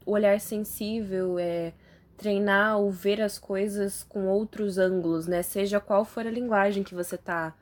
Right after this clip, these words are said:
querendo trabalhar ou abordar, sempre tem muito isso do, do olhar sensível, né, e é muito difícil a gente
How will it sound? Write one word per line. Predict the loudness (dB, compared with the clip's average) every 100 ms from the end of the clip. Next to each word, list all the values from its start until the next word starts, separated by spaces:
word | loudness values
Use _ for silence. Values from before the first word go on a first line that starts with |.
| _
querendo | -2 2 4 4 2 0 -2
trabalhar | -2 0 0 2 4 4 4
ou | 4
abordar, | 2 0 2 4 4 4 0 -4 -12 _
sempre | -8 -6 -6 -6
tem | -2
muito | 0 0 -2 0 0 0
isso | 0 -2 -4
do, | 0 0 0
do | 2
olhar | 2 4 4 2
sensível, | -4 -8 -8 -6 -6 -4 -4 -4
né, | -4 -6 -10 -10
e | -6 -4 -4 2
é | 4
muito | 4 0
difícil | 0 -2 -2 -4 -4 -4 2
a | 2
gente | 2 -2 -4 -4 -2 -2